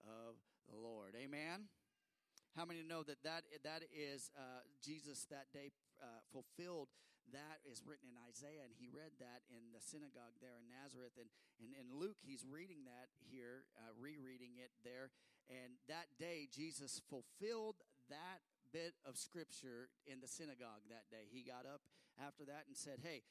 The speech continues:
this has been fulfilled in your hearing today." And he sat down. I said a couple weeks ago, then it was mic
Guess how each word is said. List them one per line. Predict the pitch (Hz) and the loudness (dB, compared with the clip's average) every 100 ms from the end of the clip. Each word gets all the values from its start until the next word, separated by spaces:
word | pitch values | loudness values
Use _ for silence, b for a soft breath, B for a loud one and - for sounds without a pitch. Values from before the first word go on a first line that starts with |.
| B - | B 4
this | 185 - | 4 6
has | 160 135 | 4 2
been | 143 147 | 0 2
fulfilled | - 131 - 180 190 175 160 | 2 2 4 6 6 4 0
in | 143 | 0
your | 143 131 | 2 0
hearing | 156 175 135 123 - | 0 2 0 0 -4
today." | 117 120 120 - B 110 | -2 0 0 -4 B -4
And | 123 | -2
he | 120 | 0
sat | 143 127 | 0 0
down. | 135 120 | 0 0
I | 120 | 0
said | 117 143 123 | 2 2 0
a | |
couple | - 139 135 | 0 2 4
weeks | 143 - | 4 2
ago, | 135 131 | 2 2
then | 135 | 2
it | 123 | 0
was | 117 117 | -2 -2
mic | 120 147 | 2 2